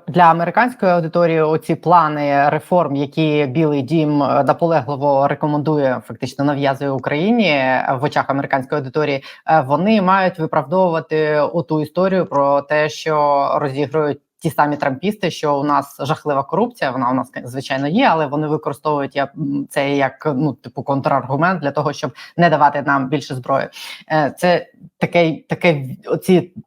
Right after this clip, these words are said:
плани, це відповідь на ту історію з мегакорупцією в Україні. Як ви вважаєте, е, у нас в Україні часто коментують оці всі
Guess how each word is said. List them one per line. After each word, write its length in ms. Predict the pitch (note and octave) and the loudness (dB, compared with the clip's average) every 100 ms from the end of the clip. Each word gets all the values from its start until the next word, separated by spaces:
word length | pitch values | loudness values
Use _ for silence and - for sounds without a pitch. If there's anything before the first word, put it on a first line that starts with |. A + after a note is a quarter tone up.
| _ | _
плани, 400 | D#3+ E3+ C#4 D4+ | 4 4 4 0
це 220 | C4 F3+ | -2 -2
відповідь 540 | C#3 G3 G3+ A3 G#3 F#3+ | 0 0 2 0 0 2
на 340 | E3+ D#3+ D#3 | 2 4 2
ту 200 | D#3 F3 | 2 -2
історію 540 | E3+ F3 G3 F#3+ E3 D3 | -2 0 0 2 2 0
з 360 | D3+ D#3+ D3 | 0 0 0
мегакорупцією 720 | D#3+ E3 E3 E3 E3 - E3 | 0 0 0 -2 -2 -2 -2
в 40 | D#3 | -2
Україні. 380 | F3+ E3+ C3 C3 - - - - | -2 0 -2 -4 -10 -20 -10 0
Як 300 | G3 B3+ - | 2 2 0
ви 300 | F3+ F3+ A#3 | -2 0 0
вважаєте, 680 | E3+ F3+ E3+ C#3+ C#3+ C#3+ C#3 - | 0 0 2 0 0 0 0 0
е, 200 | E3 D#3 | 2 2
у 100 | E3+ | 2
нас 320 | G#3+ A#3 - | 2 0 -4
в 100 | D3 | -4
Україні 500 | D3 D#3 A#3+ G#3 D3 | -2 2 4 2 2
часто 640 | - E3 - E3 D3+ C#3+ | 0 0 2 2 4 2
коментують 680 | C#3+ D#3 D#3+ D#3 F#3+ G3+ F3 | 0 -2 -2 -2 0 0 -2
оці 200 | C#3+ D#3 | -4 -6
всі 380 | - E3 D3+ | -6 -2 -2